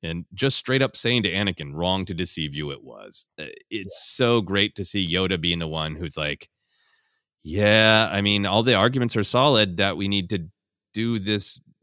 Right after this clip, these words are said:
Speaker 1: deceptive, dangerous thing, but, uh, I'm not, uh, my heart is not in it," you know?
Speaker 2: Mm. Not right. Well, there, yeah, there's a great, you talk about the Mace stuff. There's a great moment where Palpatine kind of threw the Jedi, quote, "protecting him" versus solving the issue at Mace, and,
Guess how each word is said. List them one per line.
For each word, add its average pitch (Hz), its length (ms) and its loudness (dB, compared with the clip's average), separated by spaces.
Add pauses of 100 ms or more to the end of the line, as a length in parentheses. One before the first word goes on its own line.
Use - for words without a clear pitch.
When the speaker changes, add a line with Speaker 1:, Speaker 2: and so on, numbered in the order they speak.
(100)
Speaker 1:
deceptive, 104 840 -4 (240)
dangerous 107 500 0
thing, 113 460 0
but, 85 320 -2 (120)
uh, - 40 -14
I'm 85 1120 -2
not, 85 340 -2 (100)
uh, 98 120 -6
my 90 180 0
heart 87 260 -2
is - 120 -8
not 67 180 -8
in 64 140 -14
it," - 120 -20
you 87 120 -8
know? 98 200 -2 (180)
Speaker 2:
Mm. 107 200 -4 (540)
Not 104 200 -10
right. 104 280 -6 (320)
Well, 190 120 2
there, 185 80 -2
yeah, 202 140 0
there's 180 180 2
a 185 40 0
great, 165 120 -6
you 151 100 -6
talk 208 160 -2
about 170 140 0
the 113 80 -2
Mace 131 220 0
stuff. 107 200 -6
There's 120 180 -4
a 117 60 -6
great 139 180 -4
moment 120 340 -2
where 101 160 -8
Palpatine 117 520 -4
kind 107 140 -6
of 101 100 -8
threw 113 260 -4
the 98 240 -4
Jedi, 101 520 -6
quote, - 240 -14
"protecting - 500 -8
him" 101 180 -2
versus 95 360 -6
solving 107 520 -4
the 90 200 -4
issue 90 280 -8
at - 80 -14
Mace, 101 440 -6
and, 85 160 -10